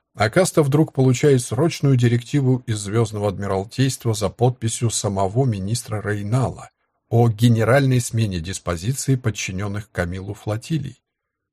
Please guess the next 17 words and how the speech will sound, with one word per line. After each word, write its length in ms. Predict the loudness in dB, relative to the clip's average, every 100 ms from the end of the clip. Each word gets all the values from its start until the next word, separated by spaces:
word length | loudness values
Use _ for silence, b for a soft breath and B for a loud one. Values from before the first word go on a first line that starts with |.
| _
Гранд-адмирал 800 | -6 2 4 4 2 4 6 4
снова 440 | 2 4 4 4 0
выругался. 760 | 0 -2 0 0 0 -2 -4 b b b
В 80 | _
конце 340 | -2 0 2 2
концов, 500 | 4 4 4 4 2
он 120 | 2
многое 520 | 4 6 4 2 -2
может 380 | -2 -4 -6 -2
понять. 460 | 2 2 0 -2
В 100 | -4
Адмиралтействе 720 | -2 -2 -2 -2 0 -4 -2 -4
всегда 380 | -4 -2 0 0
было 240 | -2 -2
полно 400 | 0 -2 0 -6
старых 480 | -4 -2 -2 -2 -10 -4
перестраховщиков. 1040 | -4 -2 0 0 2 0 -4 -10 -12